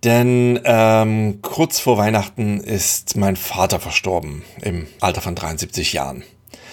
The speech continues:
Und, ähm, hm, ich rede normalerweise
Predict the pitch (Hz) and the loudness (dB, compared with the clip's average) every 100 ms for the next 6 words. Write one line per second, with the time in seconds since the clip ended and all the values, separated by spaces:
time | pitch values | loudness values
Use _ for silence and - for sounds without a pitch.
0 | - - - - - _ _ _ 107 95 | -20 -20 -20 -20 -20 _ _ _ 2 4
1 | 92 92 90 82 - - - 98 92 90 | 4 4 0 -2 -4 -4 -4 -2 0 0
2 | 90 87 87 - _ _ _ 104 90 - | 0 -2 -8 -14 _ _ _ -8 -8 -12
3 | _ _ - 120 - 123 98 104 139 127 | _ _ 0 2 0 -2 2 4 4 4
4 | 101 90 98 104 90 90 90 87 87 | 2 2 4 4 2 0 0 -2 -2